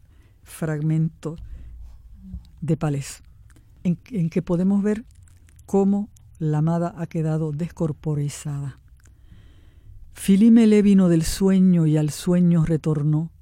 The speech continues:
Era un humo delgado, era un aire pequeño que por alguna grieta del alma penetró, y como ni del humo ni del aire se es dueño, un día, inesperadamente,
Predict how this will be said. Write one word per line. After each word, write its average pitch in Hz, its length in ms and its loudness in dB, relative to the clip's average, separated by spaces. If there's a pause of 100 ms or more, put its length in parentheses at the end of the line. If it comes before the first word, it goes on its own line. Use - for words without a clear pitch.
(460)
Era 208 220 4
un 202 120 6
humo 196 260 4
delgado, 160 680 0 (160)
era 190 200 0
un 170 140 2
aire 165 340 2
pequeño 156 800 0
que 175 140 -2
por 165 200 2
alguna 180 480 4
grieta 165 500 2
del 151 180 4
alma 151 320 4
penetró, 147 600 0 (400)
y 196 100 -4
como 170 340 0
ni 175 160 4
del 170 320 0
humo 233 360 4
ni 170 160 6
del 151 200 2
aire 170 340 0
se - 220 -4
es 151 160 0
dueño, 196 520 2 (400)
un 233 240 6
día, 139 420 -2 (300)
inesperadamente, 170 1300 2